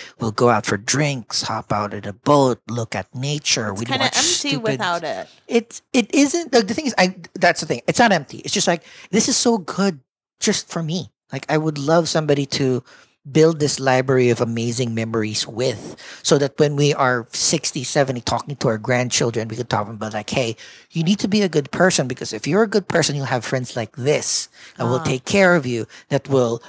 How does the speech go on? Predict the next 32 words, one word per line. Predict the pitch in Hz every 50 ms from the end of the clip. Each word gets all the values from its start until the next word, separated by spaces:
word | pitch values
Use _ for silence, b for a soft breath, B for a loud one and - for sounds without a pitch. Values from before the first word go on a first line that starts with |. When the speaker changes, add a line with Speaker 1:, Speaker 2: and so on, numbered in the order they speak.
| B
Speaker 1:
look | B 151 156 - - - -
at | 143 -
houses | - - - 156 165 175 - - - 160 143 131 - -
that, | - 127 123 -
and | 135 131 131 135
they | 135
will | 131 135
send | 131 - - 147 143
you | 139 127
Zillow | 120 120 110 113 143 147 160 160 147 135
listings | 123 120 110 - - - 123 107 104 104 -
so | - 120 113
that | 123 120 - -
you | 123
can | - 127 123 123 123
move | 131 131 120 107 117
near | 123 135 147 160 175 180
them, | 156 135 135 127 120 110 110 110 B B B B B B -
plan | - 175 165 151 156 - -
out | 147 147 147 147 151 - _ B B B B
your | B 151 147 135
kayak | 127 - - - - 165 165 165 170 156 131 131 - -
run, | 131 123 113 113 110 110
plan | - - 151 143 139 131 - -
out, | 135 135 135 131 - _ b b b b b b
you | - 160 143
know, | 139 127 123
which, | 127 123 139 - - - - - - -
how | 127 - - 147
to | 139 139
cook | - - 160 147 - -
the, | 127 135 123 120 117 -